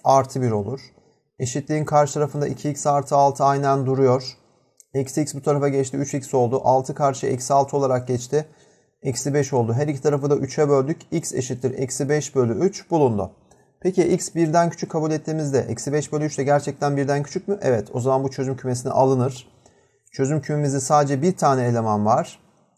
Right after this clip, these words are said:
O da eksi beş bölü üç. Sakın eksi yediyi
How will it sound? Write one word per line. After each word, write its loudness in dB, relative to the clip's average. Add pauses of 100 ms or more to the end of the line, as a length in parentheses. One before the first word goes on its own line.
O 2
da 6
eksi -4
beş 0
bölü 0
üç. -6
Sakın -2
eksi -4
yediyi 4